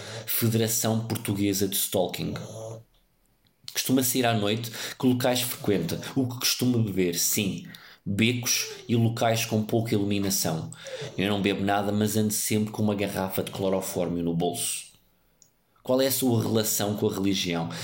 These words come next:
É supersticioso? Tem fobias ou manias? Quais? Nunca passa em frente à mesma esquadra duas vezes. Fisicamente, o que gosta mais em si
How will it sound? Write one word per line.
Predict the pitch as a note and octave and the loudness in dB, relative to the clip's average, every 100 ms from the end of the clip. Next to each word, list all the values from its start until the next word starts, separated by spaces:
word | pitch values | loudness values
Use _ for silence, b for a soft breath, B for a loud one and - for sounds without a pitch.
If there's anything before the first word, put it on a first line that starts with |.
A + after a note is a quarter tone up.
| B | B
É | G#2+ | -2
supersticioso? | A#2+ A#2 - A#2 - G2+ A2+ A#2 B | 0 0 0 0 2 2 2 0 B
Tem | - A#2 | 0 0
fobias | - A2 B2+ C3+ | 0 2 4 4
ou | A#2+ | 2
manias? | A#2 G#2+ A2 B2 A#2 | 2 2 2 2 0
Quais? | - - G#2+ F2 E2 - B B B B - | 0 2 2 2 -2 -6 B B B B 0
Nunca | A#2 B2+ A#2+ | 2 4 2
passa | A#2 A2 G#2 - | 0 0 0 0
em | G2 | -2
frente | - A2 G#2 | 0 0 0
à | G2+ | 0
mesma | G#2 G#2 G#2 | 0 0 0
esquadra | - - F2+ F2+ F2 | -2 0 0 0 -2
duas | F2 G2 F#2 | 0 0 0
vezes. | F2 E2 - - - - _ _ _ _ _ _ _ - - B B B | -2 -2 -2 -4 -6 -12 _ _ _ _ _ _ _ -20 -20 B B B
Fisicamente, | - C#3 C#3+ C3+ C#3 C#3 | 0 0 2 2 2 0
o | |
que | A#2 | 2
gosta | B2+ B2 A#2+ | 2 4 4
mais | A2+ A2 | 4 4
em | G#2+ | 2
si | G#2+ - G2+ G#2 | 0 2 2 0